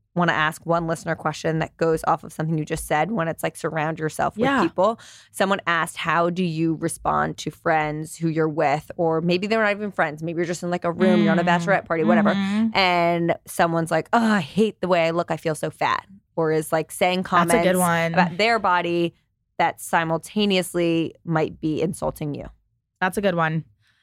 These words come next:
Speaker 2: There's a lot of things that people can say that project their own insecurities. I think that really starts to trigger someone, especially if you're overcoming an eating disorder or self-love. There are things that people will say around you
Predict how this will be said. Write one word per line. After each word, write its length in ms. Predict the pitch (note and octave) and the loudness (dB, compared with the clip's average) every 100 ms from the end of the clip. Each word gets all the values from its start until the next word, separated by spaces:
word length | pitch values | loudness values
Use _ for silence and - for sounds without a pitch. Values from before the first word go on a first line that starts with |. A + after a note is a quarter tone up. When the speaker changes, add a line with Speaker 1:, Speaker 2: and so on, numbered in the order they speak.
| - | -2
Speaker 2:
There's 160 | A#3+ C4+ | 0 2
a 80 | |
lot 220 | D#4+ G#3+ G#3+ | 2 4 2
of 80 | A3 | 2
things 180 | A3 | 2
that 160 | G3+ - | 0 0
people 240 | G#3+ G3 | -2 -2
can 160 | F#3 F#3 | 0 -2
say 420 | F3 F#3 E3 E3 | -2 2 4 4
that 140 | F3 - | 2 -2
project 340 | F#3 F3 E3 | 0 0 0
their 120 | F3 | -2
own 120 | E3 E3 | 0 0
insecurities. 920 | D#3+ D#3+ F3 D#3+ D#3+ D#3 F#3 A3 - | -2 -4 0 0 0 0 0 -2 -4
I 120 | D#3+ | -2
think 260 | E3 F3+ E3+ | 0 0 0
that 220 | E3+ D#3+ - | 2 0 0
really 300 | E3+ E3+ E3+ | -2 0 0
starts 500 | - E3 D#3 - - | -2 -2 -2 -4 -10
to 400 | - D#3 D3+ D#3 | -2 2 2 0
trigger 340 | - E3+ D#3+ | -4 -4 -2
someone, 340 | E3+ F#3+ G#3 A3 | -2 0 2 0
especially 380 | - F3 F3 | 0 -4 -2
if 80 | E3+ | -2
you're 140 | E3+ D#3+ | -2 0
overcoming 460 | F3+ E3+ - D#3 D#3+ | -2 -2 -2 -2 -2
an 80 | |
eating 260 | - E3+ E3 | -2 -2 -2
disorder 340 | E3 E3+ D#3+ D3+ | -2 -2 0 0
or 320 | - D#3+ E3 | 0 -2 -4
self-love. 680 | - C#3 D3+ - D3+ D#3+ G#3 - _ _ _ | -6 -2 -2 0 2 2 0 -6 _ _ _
There 160 | G3+ A3 | 0 2
are 200 | G3+ A3 | 2 0
things 240 | A3 G3+ F3+ | 0 0 0
that 100 | - | -2
people 220 | F#3 F3+ | -2 0
will 80 | F3 | 0
say 160 | F3+ | 0
around 180 | E3 E3 | 2 2
you 140 | E3 | 0